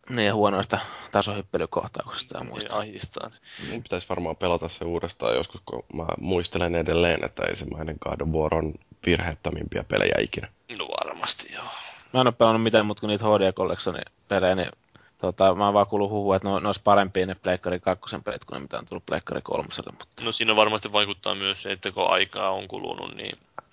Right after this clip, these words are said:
Speaker 2: ei ne, ei se enää oo samanlaista vaikutelmaa anna ne pelit, että varmasti sekin, sekin vaikuttaa.
Speaker 1: Näinpä. Ja jos Vita löytyy, niin kannattaa ladata vielä ne P S P-versiot.
Speaker 2: No niin, joo, tietysti voi olla, että nehän sillekin tosiaan julkaistiin ne.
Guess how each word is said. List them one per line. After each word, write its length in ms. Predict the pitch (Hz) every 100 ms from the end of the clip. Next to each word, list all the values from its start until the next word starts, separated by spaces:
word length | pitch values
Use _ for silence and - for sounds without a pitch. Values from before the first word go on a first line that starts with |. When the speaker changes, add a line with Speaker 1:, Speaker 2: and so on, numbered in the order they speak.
| -
Speaker 2:
ei 140 | 90
ne, 100 | - - _ -
ei 100 | 104
se 120 | 101
enää 200 | 98 98
oo 60 | 98
samanlaista 600 | - 98 95 95 92 98
vaikutelmaa 680 | 95 95 95 78 95 95 -
anna 180 | 90
ne 120 | - 101
pelit, 440 | - - - -
että 260 | 123 - 69 _ -
varmasti 380 | - 117 -
sekin, 340 | - - - - _ - - - - - - - -
sekin 260 | 175 156
vaikuttaa. 420 | 107 95 - - - - - -
Speaker 1:
Näinpä. 500 | 107 110 98 101 101 - _ - - - 104
Ja 80 |
jos 120 | 110 135
Vita 280 | 143 117
löytyy, 260 | 107 104 107
niin 100 | 104
kannattaa 360 | 101 101 - 98
ladata 300 | 98 95 95
vielä 220 | 98 95
ne 100 | 92
P 260 | - _ 104 95
S 60 | -
P-versiot. 680 | - 62 60 - - - - - - _ - _ _
Speaker 2:
No 240 | 151 147 101 -
niin, 320 | 165 123 110
joo, 320 | 127 98 - - -
tietysti 400 | - - - 113 -
voi 180 | 113 110
olla, 240 | 107 -
että 140 | - -
nehän 220 | 110 107
sillekin 380 | 113 - - -
tosiaan 300 | - - -
julkaistiin 540 | - - - - -
ne. 120 | 117